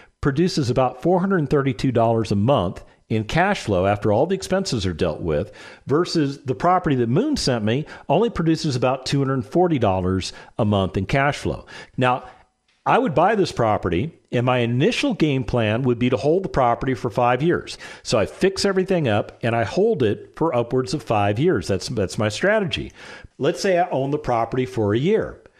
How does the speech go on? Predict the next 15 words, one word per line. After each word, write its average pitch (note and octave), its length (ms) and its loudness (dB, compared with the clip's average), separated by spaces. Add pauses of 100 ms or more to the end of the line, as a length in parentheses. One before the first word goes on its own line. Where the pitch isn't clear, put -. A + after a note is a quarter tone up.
(160)
I A2+ 160 0
know C3+ 240 2
for G#3 220 2
a F3 40 0
fact A3+ 380 2
when C3 100 0
I A#2+ 80 2
bought B2+ 260 2
into C#3 140 0
this A2+ 200 -4
property, D#3+ 540 2
I G#2+ 60 -4
almost B2 380 -2
tripled F#3 480 -2
my A#2+ 180 -2